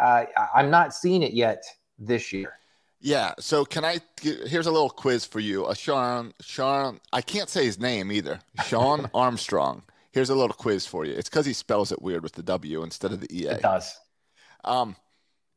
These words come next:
Speaker 2: how many games has he been in, has he been brought in?
Speaker 1: I'm gonna say four.
Speaker 2: Seven.
Speaker 1: Oh, okay.
Speaker 2: Seven games. How many innings has he pitched?
Speaker 1: Oh, it can't be, uh,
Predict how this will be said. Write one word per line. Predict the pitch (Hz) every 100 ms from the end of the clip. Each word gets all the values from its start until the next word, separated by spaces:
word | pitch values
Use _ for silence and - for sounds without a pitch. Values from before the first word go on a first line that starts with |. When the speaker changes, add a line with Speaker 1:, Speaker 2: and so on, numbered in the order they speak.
| -
Speaker 2:
how | 165
many | 180
games | 135 135 120 - - -
has | 110 101
he | -
been | 101 104
in, | 98 - - 104
has | 101 -
he | 113
been | 104 104
brought | 107 104 95
in? | 80 58 _ _ _ - - - - - - -
Speaker 1:
I'm | 120
gonna | 175
say | 180 147
four. | - - 120 95 85 - _ _ _ _ _ -
Speaker 2:
Seven. | - 131 101 55 - _ _ _ _ -
Speaker 1:
Oh, | 180 139 -
okay. | 107 - 117 - -
Speaker 2:
Seven | - 156 151 139
games. | 120 95 - - _ _ _ _ _
How | -
many | 165 156 -
innings | - 127 107 87 - _ _
has | 110 92
he | 87
pitched? | - - - - _ _ _ _ _ _ _ -
Speaker 1:
Oh, | 120
it | 107 -
can't | 143 143
be, | 131 120
uh, | 113 107 101 101